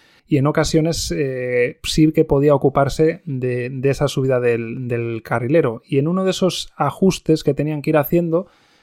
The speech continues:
pues llegó al final el empate del Girona, porque Guille Rosas tuvo que cerrar, eh, por dentro para ayudar a, al central, creo que era Berrocal en ese caso, y aprovechó el carrilero el espacio que quedó a la espalda de Guille Rosas y que no estaba en esa ocasión Aitor cerca para, para estorbar, para, para tapar,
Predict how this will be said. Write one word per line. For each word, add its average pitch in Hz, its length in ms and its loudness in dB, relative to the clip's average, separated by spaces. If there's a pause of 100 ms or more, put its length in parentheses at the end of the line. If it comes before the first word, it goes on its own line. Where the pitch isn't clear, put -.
(120)
pues 123 160 -2
llegó 131 160 0
al 147 100 2
final 151 260 0
el 160 80 4
empate 143 340 2
del 131 240 2
Girona, 160 400 2
porque 135 220 0
Guille 139 200 2
Rosas 147 320 0
tuvo 147 200 2
que 147 100 -2
cerrar, 139 540 0 (300)
eh, 143 180 -8
por 131 260 0
dentro 151 340 0
para 120 140 -2
ayudar 131 300 0
a, 139 320 0
al 127 100 -6
central, 135 400 -2
creo 127 160 -6
que 143 80 -6
era 131 80 0
Berrocal 131 520 -2
en 135 100 -8
ese 131 180 -8
caso, 165 380 -2 (520)
y 170 280 2
aprovechó 135 540 0
el 160 100 0
carrilero 156 420 0
el 135 80 0
espacio 143 520 -2
que 135 120 -4
quedó 139 140 -2
a 151 60 0
la 143 60 2
espalda 151 380 0
de 151 60 0
Guille 147 220 2
Rosas 151 360 0
y 131 80 -2
que 139 80 -2
no 147 80 -2
estaba 135 460 0
en 131 80 -4
esa 139 180 -4
ocasión 147 320 -4
Aitor 139 300 -2
cerca 156 500 0
para, 127 320 -6
para 123 480 -6
estorbar, 139 540 -2
para, 127 280 -4
para 123 200 -6
tapar, 160 380 0